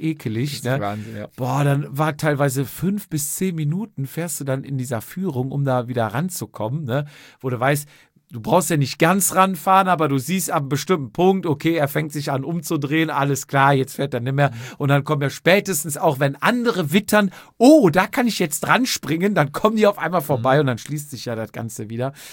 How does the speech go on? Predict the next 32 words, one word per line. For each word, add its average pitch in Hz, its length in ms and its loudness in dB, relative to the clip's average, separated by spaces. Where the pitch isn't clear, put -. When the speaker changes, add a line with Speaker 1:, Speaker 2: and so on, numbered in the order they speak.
Speaker 1:
Aber, 131 520 2
ähm, 131 240 2
ja, 165 180 4
es 120 120 -2
war, 226 340 4
es - 220 -6
war 220 420 2
echt - 260 -2
anstrengend 233 760 -4
und 190 260 -6
ich 190 180 -6
hab 202 160 -4
bis, 202 520 -8
dann 147 180 2
kam 190 200 2
dieser 170 200 -2
scheiß 156 300 0
Sturz 202 380 0
und 147 100 -2
dadurch 147 340 4
war 143 200 2
auch 139 340 -2
gefühlt 156 400 -4
unsere, 120 680 -2
unser 120 240 -6
Sprinterzug 180 640 -6
am 180 100 -2
Speaker 2:
Ja, - 60 -4
Speaker 1:
Arsch, 196 340 0
Speaker 2:
ja, 113 140 -6
Speaker 1:
ne? 123 80 -2
Speaker 2:
klar. 123 180 -4